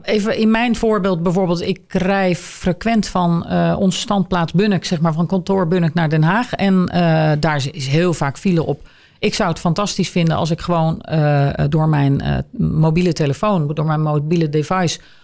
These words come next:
word gecoacht hoe ik moet reizen. En dan zou ik heel graag willen dat die me er bij Harmelen afstuurt en gewoon zegt bij voorbaat: "Joh, er is in Harmelen een parkeerplaats voor je gereserveerd.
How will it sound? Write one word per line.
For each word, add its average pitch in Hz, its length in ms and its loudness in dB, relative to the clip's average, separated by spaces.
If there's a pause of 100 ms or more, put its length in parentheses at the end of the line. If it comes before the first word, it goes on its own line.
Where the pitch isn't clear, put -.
word 180 200 0
gecoacht 226 480 0
hoe 170 140 2
ik 143 60 -6
moet 160 180 2
reizen. 165 480 0 (460)
En 170 120 0
dan 170 100 2
zou 175 160 2
ik 165 80 -2
heel 185 180 2
graag 170 320 0
willen 160 260 2
dat 151 160 0
die 175 100 2
me 160 100 4
er 147 80 0
bij 151 140 2
Harmelen 165 400 2
afstuurt 160 480 -2
en 156 180 0
gewoon 151 240 0
zegt 190 280 0
bij 151 160 0
voorbaat: 147 440 0
"Joh, 170 200 0
er 160 60 -2
is 156 100 -4
in - 180 -4
Harmelen 170 400 2
een 151 100 -2
parkeerplaats 196 640 0
voor 185 140 0
je 175 80 0
gereserveerd. 165 600 0